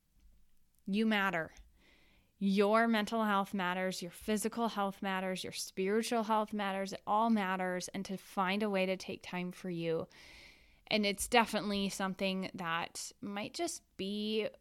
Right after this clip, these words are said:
one of those things that I'm not sure young Amber would have <laughs> listened, young mom Amber would have listened. And it's one of those things that you just kinda have to experience as you go and, like, learn as you go.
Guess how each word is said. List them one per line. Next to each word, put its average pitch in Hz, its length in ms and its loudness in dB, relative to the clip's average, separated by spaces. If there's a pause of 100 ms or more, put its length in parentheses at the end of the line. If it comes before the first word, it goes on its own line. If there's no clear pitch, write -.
(140)
one 196 200 -4
of 185 60 -4
those 190 160 -2
things 190 260 -6
that 185 160 -2
I'm 185 100 -4
not 190 180 -6
sure 196 160 -6
young 185 260 -2
Amber 175 320 -2
would 175 140 0
have 175 180 -8
<laughs> - 0 -
listened, 220 540 2
young 175 260 -2
mom 175 260 0
Amber 175 280 -4
would 175 120 -4
have - 120 -12
listened. 196 500 -4 (640)
And 190 140 -2
it's 185 100 -6
one 196 100 0
of 190 60 4
those 180 120 2
things 190 180 -4
that 175 100 -8
you 170 60 -6
just 175 180 -8
kinda 196 200 -6
have 233 160 -4
to 294 100 0
experience 180 600 -8
as 175 120 -10
you 165 80 -6
go 165 320 -4
and, 170 140 -4
like, 156 140 -10 (100)
learn 165 240 -6
as 202 200 -4
you 233 100 -2
go. 240 480 2